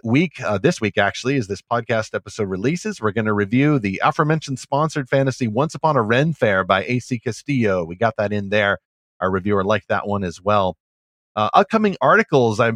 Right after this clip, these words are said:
teased one, uh, last week, but because of conference prep, I couldn't get to the editing. Uh, but, uh, Tisha Messing, our, uh, our re-, one of our review team members and the Lorehaven Guildmaster, she has a guest article now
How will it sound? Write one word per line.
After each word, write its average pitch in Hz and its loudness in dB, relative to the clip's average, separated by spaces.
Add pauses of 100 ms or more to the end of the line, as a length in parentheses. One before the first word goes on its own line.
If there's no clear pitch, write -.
(120)
teased 180 -2
one, 180 0
uh, 151 4
last 160 0
week, 196 2
but 104 -2
because 110 -2
of 107 -2
conference 147 0
prep, 160 4
I - 0
couldn't 127 -4
get - -2
to 135 -2
the 117 0
editing. 180 2 (340)
Uh, 104 0
but, - 2
uh, 104 4
Tisha 143 0
Messing, 117 0
our, 110 4
uh, 104 4
our 110 2
re-, 107 -2
one 117 0
of 123 0
our 117 4
review 104 0
team 135 -4
members 143 2
and 120 0
the 113 2
Lorehaven 117 0
Guildmaster, 107 0
she 127 -8
has 123 -4
a 107 -4
guest 127 -2
article 131 0
now 143 0